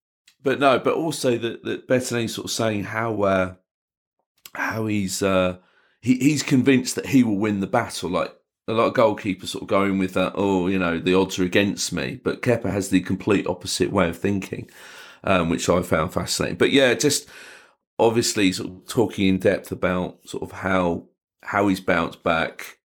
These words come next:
uh, what's made him bounce back, um, his different frame of mind, settling on and off the pitch a lot more. But,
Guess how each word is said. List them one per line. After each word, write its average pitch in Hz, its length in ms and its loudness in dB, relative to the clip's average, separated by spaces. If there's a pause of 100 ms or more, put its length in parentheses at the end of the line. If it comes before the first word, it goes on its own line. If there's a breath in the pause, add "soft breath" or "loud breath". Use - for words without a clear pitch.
uh, 82 200 0
what's 85 320 0
made 92 220 0
him 80 140 -4
bounce 71 280 -2
back, - 500 -6 (500 soft breath)
um, 80 520 -2
his - 120 -6
different - 320 0
frame 85 240 -2
of - 160 -12
mind, 80 260 -2
settling 95 400 2
on 98 160 2
and 95 140 4
off 95 180 -2
the 95 60 -16
pitch - 320 -6
a 87 40 -6
lot 80 220 -6
more. 69 220 -8
But, - 320 0